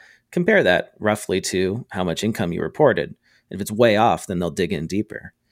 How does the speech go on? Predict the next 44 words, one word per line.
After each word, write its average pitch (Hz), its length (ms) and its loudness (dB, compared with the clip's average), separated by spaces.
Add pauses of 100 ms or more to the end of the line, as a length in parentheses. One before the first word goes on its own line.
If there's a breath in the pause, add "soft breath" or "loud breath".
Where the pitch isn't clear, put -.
(220)
That's - 260 -6
one 110 160 2
of 104 80 0
the 98 60 4
ways 85 240 0
that 76 100 -12
they 73 80 -4
go 73 140 -2
about 98 240 -2
it. - 100 -4
So 117 120 2
I 117 60 2
think 135 180 -2
this 120 220 -2
was 87 320 -6 (460)
an 104 80 -4
idea 95 300 0
to, 82 520 -4
uh, 78 240 -6 (340)
automate 101 420 0
that - 400 -2 (440)
portion 92 340 -2
of 71 120 -6
it 80 200 -8
and 87 140 -4
then 92 140 -4
go 87 180 4
after 87 320 0
the 80 80 -4
people 85 320 -6
who 95 120 -6
have 87 260 -4 (320 loud breath)
tons 143 240 0
of 135 80 2
cash 113 400 0
going 104 300 0
in, 117 340 0 (440 soft breath)
not 123 280 4
a 131 40 6
lot 120 180 6
of 104 80 0
cash 110 300 2
going 98 300 0
out, 120 480 0